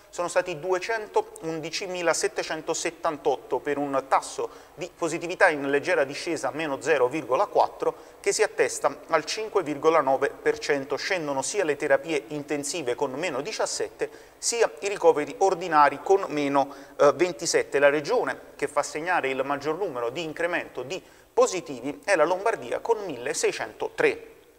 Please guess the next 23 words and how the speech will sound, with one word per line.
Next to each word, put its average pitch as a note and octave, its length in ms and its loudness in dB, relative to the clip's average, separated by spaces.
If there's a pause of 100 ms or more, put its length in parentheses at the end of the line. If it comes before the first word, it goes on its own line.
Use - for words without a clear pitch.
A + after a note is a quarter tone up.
(680)
Ci D3+ 100 -8
spostiamo E3 400 0
ora E3+ 160 6
su E3+ 300 -4
base D#3+ 560 2
regionale G#3 720 2
perché E3+ 360 0
l'unità E3 380 2
di D#3 140 -4
crisi, C#3+ 440 -6 (300)
eh, B2+ 160 4
della E3 180 4
regione D3 360 0
Campania D3+ 640 2
ha E3 160 4
diramato, C#3+ 880 2
eh, C#3+ 80 0
il C#3+ 240 0
bollettino D#3+ 800 2
covid. D3+ 560 6
Nel C#3 400 0
più, G3 220 -6
eh, F3 80 -2